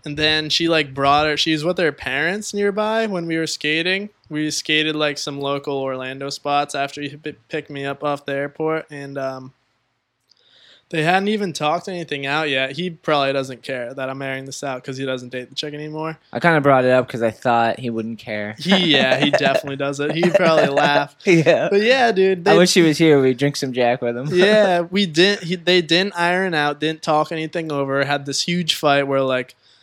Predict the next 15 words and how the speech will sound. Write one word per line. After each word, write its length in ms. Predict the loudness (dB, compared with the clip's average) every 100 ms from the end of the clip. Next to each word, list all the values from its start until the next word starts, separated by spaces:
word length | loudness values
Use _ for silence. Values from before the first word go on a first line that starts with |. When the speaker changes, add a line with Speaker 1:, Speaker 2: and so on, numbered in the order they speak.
| _ _ _
Speaker 1:
he, 280 | 0 2
where 280 | 2 0 0
he, 140 | 2 0
like, 200 | 0 -2
kinda 320 | -2 -2 -2
tried 460 | -4 0 2 0 -2
to, 100 | -6
like, 240 | -6 -8
break 260 | -8 -6 -4
up 160 | -4
with 140 | -6 -6
her 160 | -8
almost. 400 | -8 -10 -10 -10
And 120 | -8
then 300 | -4 -4 -6